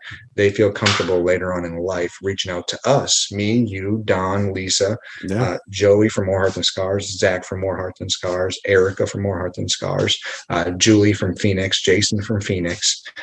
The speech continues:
Speaker 1: uh, Heidi from down South Florida here. I mean, Brian from Swan. I mean, that's what it's about. It's about taking ourselves out of the equation and just happen to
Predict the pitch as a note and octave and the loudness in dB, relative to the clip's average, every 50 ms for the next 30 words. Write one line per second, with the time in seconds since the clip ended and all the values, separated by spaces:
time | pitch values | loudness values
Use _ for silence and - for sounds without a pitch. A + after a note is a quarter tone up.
0 | - _ _ G2 F2 - - - - B2 A#2 A2+ A2 G#2+ A#2 - - G2 F#2+ G2 | -18 _ _ -8 -8 -6 -6 -4 0 0 2 2 2 0 -2 -2 -4 -4 -2 -2
1 | F#2 F#2 G2 G2 - - G2+ F#2 F#2+ F#2+ - - G2 G2 F2+ F2+ F2 F2+ F2+ D#2+ | -2 -2 -2 -2 0 2 2 2 0 -2 -6 -4 0 2 2 4 2 2 0 -2
2 | E2+ F2+ F2+ F#2 - - - - - _ - F#2+ G2 F#2+ F#2 F2 G2 F#2+ F#2+ G2 | -2 -2 -2 -2 -6 -12 -16 -16 -12 _ -6 -4 -4 -4 -4 -2 -2 0 2 0
3 | G#2 G2+ G2+ G2+ - - G#2+ G2 G#2 G#2+ G#2 G#2 B2+ C3 C3 F3 F#3 - C#3+ C#3+ | 0 0 -2 -4 -4 -4 -4 -2 -2 -2 -2 0 0 0 0 2 0 0 0 2
4 | - C3+ C3 C3 B2+ - - - - - - C#4 - - - _ _ _ - - | 2 2 2 2 0 -2 -4 -4 -4 -8 -8 -8 -8 -12 -14 _ _ _ 0 0
5 | A#2 - - - - - G#2 G#2+ A2+ A2+ A2 - - - - - E3 G3+ - - | 2 2 0 -2 -2 -4 -2 -2 -2 -2 -2 -2 -6 -8 -4 -2 -2 -2 -2 -4
6 | - F2+ E2 F2 F#2+ F#2 - _ _ _ - - _ _ - A#2 C3 C#3 C#3+ C#3 | -6 -4 -4 -6 -8 -10 -12 _ _ _ -20 -20 _ _ 0 2 4 4 4 4
7 | - - C#3+ C#3 B2 F#2 F2+ - - - - - - - - - - - - - | 2 2 4 2 2 2 0 -4 -4 -2 0 0 0 0 -2 -6 -12 -14 -16 -18
8 | _ _ - A#2 A#2+ B2+ C3 A2 G#2+ G#2 G2 F#2+ F#2 F2 - - A#2 A2 A2 G#2+ | _ _ 2 2 4 4 2 0 0 -4 -4 -4 -6 -6 0 2 4 4 4 2
9 | G2+ G#2+ F#2 F#2 F#2+ - - G#2 G2 F#2 A2+ A2+ - - - C3 C3 C#3 C#3 C3+ | 0 -2 -4 -4 -6 -4 -4 -4 -2 -2 -2 -2 -2 -2 -2 -2 -2 0 2 2
10 | A#2 G#2 G#2 G2+ - _ _ _ _ _ _ _ - - F#2 | 0 0 -2 -6 -8 _ _ _ _ _ _ _ -10 -10 -10